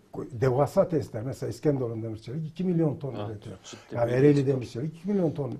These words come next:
Speaker 1: Dolayısıyla bizim böyle demir çelik tesislerine ihtiyacımız var. Şu anda Türkiye'nin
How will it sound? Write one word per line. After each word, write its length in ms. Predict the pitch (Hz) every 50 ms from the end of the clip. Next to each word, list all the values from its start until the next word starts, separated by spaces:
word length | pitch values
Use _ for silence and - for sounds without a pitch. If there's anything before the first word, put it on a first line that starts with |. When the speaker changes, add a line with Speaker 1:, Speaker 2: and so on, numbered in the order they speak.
| -
Speaker 1:
Dolayısıyla 540 | 147 175 196 208 208 202 - 233 226 170 - - - - - - - - _
bizim 400 | 123 120 117 160 226 220 175 127
böyle 340 | 127 156 196 208 196 170 147
demir 180 | 160 156 147 143
çelik 340 | - - 147 135 123 -
tesislerine 600 | - 143 123 110 - 123 - - 143 135 127 139 -
ihtiyacımız 600 | 139 - - - 135 127 117 110 127 120 110 110
var. 120 | 117 113
Şu 280 | - - - - 202 233
anda 360 | 226 202 185 160 156 - -
Türkiye'nin 600 | - 214 175 - - 220 202 185 180 147 - -